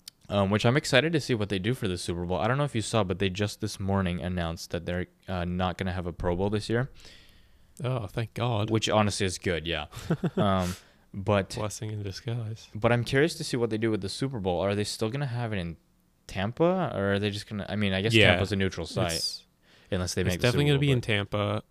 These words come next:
Speaker 2: Tampa. Um,
Speaker 1: they'll probably have
Speaker 2: they've
Speaker 1: limited fans. Although
Speaker 2: Yeah,
Speaker 1: it'll
Speaker 2: I
Speaker 1: be
Speaker 2: mean, at that
Speaker 1: February.
Speaker 2: point,
Speaker 1: It'll be February,
Speaker 2: only
Speaker 1: and it'll be Tampa Bay, so I don't know if they'll need,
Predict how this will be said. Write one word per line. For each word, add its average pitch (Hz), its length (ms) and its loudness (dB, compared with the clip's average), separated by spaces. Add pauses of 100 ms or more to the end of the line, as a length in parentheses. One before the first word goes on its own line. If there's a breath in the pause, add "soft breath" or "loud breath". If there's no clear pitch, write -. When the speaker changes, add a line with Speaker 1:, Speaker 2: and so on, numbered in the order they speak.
(300)
Speaker 2:
Tampa. 110 60 0
Um, 98 540 2 (280)
Speaker 1:
they'll 104 100 -2
probably 117 180 8
have 117 140 6
Speaker 2:
they've 110 100 0
Speaker 1:
limited 101 320 2
fans. - 960 -10 (560 soft breath)
Although 110 100 6
Speaker 2:
Yeah, 95 80 8
Speaker 1:
it'll 92 80 8
Speaker 2:
I - 40 6
Speaker 1:
be 98 60 6
Speaker 2:
mean, 101 80 4
at 104 60 4
that 143 80 6
Speaker 1:
February. 104 440 6
Speaker 2:
point, - 120 -10 (240 soft breath)
Speaker 1:
It'll 139 140 2
be 165 80 0
February, 156 500 8
Speaker 2:
only - 80 6
Speaker 1:
and 127 120 4
it'll 123 120 6
be 120 140 4
Tampa 117 420 -2
Bay, 87 300 2
so 92 140 -2
I 101 40 2
don't 110 120 2
know 110 100 2
if 104 80 -6
they'll 95 160 0
need, 90 300 -4